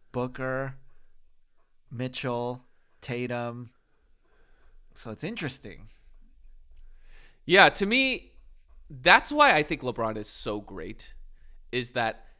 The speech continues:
Speaker 2: this is not winning basketball,
Speaker 1: <laughs>
Speaker 2: what he's doing.
Speaker 1: Right.
Speaker 2: What, what he's doing is not only destroying his opponents,
Speaker 1: Mm-hmm.
Speaker 2: but destroying his own team.
Speaker 1: Right.
Speaker 2: Like,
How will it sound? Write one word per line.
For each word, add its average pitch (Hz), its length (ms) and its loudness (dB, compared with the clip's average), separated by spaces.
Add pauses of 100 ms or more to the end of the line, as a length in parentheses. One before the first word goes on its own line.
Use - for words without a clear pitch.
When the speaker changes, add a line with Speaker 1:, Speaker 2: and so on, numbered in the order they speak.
(140)
Speaker 2:
this 170 300 0
is 233 160 0
not 147 380 4
winning 127 300 -4
basketball, 110 720 -2 (180)
Speaker 1:
<laughs> - 160 -12
Speaker 2:
what 127 220 -2
he's 113 160 -8
doing. 113 320 -6 (1600)
Speaker 1:
Right. 104 280 -10
Speaker 2:
What, - 360 0
what 143 220 4
he's 220 380 0
doing 147 560 -2 (400)
is 147 460 0
not 160 340 12
only 311 320 4
destroying 147 600 0
his 123 160 -6
opponents, 110 480 -10
Speaker 1:
Mm-hmm. - 80 -20 (420)
Speaker 2:
but 147 140 0
destroying 196 680 4
his 156 200 0
own 135 220 0
team. 107 340 -10
Speaker 1:
Right. 131 80 -4
Speaker 2:
Like, 135 220 -2